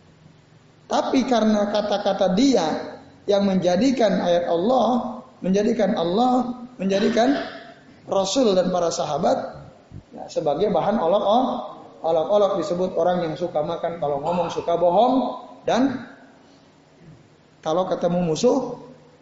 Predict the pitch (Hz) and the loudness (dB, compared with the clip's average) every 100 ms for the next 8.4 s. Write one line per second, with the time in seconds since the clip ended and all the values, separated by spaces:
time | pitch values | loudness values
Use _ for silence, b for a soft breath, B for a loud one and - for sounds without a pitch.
0 | _ 185 233 233 294 - - - - - | _ 0 2 4 2 0 -6 -12 -16 -20
1 | - _ _ _ _ _ - 269 277 254 | -20 _ _ _ _ _ -8 0 2 4
2 | 214 247 190 135 - - - - - _ | 4 4 2 0 -6 -10 -14 -18 -20 _
3 | - _ _ _ - - 151 151 151 151 | -20 _ _ _ -20 -10 -4 -2 0 -2
4 | 156 170 170 180 - - - - - - | -2 -4 -2 -2 -4 -10 -16 -20 -20 -20
5 | _ - 139 127 120 - - - - _ | _ -8 -4 -4 -8 -14 -20 -20 -20 _
6 | _ _ _ 156 156 151 202 220 - - | _ _ _ -6 -4 -2 -2 -4 -8 -8
7 | 185 180 185 185 - 196 202 196 196 202 | -4 -2 0 -2 -2 -2 -4 -4 -4 -4
8 | 190 214 202 190 | -2 -2 0 -2